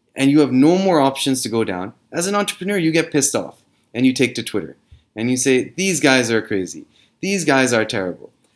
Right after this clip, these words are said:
And I, I understand why, because look, we've all been through that process where you feel like your back is up against the wall, and now you've run out of every option possible. So now you say, "Let me tell the world how bad it all is, because my banana gun was gonna save everybody." So,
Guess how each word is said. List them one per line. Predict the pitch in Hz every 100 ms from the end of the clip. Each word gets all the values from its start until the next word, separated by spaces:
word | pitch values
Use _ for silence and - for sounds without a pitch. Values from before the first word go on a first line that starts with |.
| _
And | - 233
I, | - - - -
I | 208 247
understand | 254 240 202 214 196
why, | 165 233 113 90
because | 143 185 220
look, | -
we've | 117 117 190 175
all | 180 214 202
been | 196 233
through | 226
that | 185 139
process | 127 110 101 98
where | 143 147 - _ -
you | 196
feel | 208 208 190
like | 185
your | 175
back | 139 139 156
is | 139
up | 131
against | 131 117 117
the |
wall, | 113 131
and | 139
now | 165
you've | 208 220
run | 202 208
out | 208
of | 202
every | 202 202
option | 156 - 123
possible. | 113 101 90 73 _ - - -
So | 156
now | 175 202
you | 208
say, | 175 165 160
"Let | 131 147 151
me | 156
tell | 156 - 160
the | 175
world | 143 139 127
how | 123 120
bad | 117 113
it | 107
all | 101 98
is, | 104 143 - _ _
because | 135 165 151
my | 165
banana | 170 156 139 147 143
gun | 135 131
was | 120
gonna | 120 113
save | - 120 117
everybody." | 101 95 90 82 _ _ _ _ -
So, | - 147 -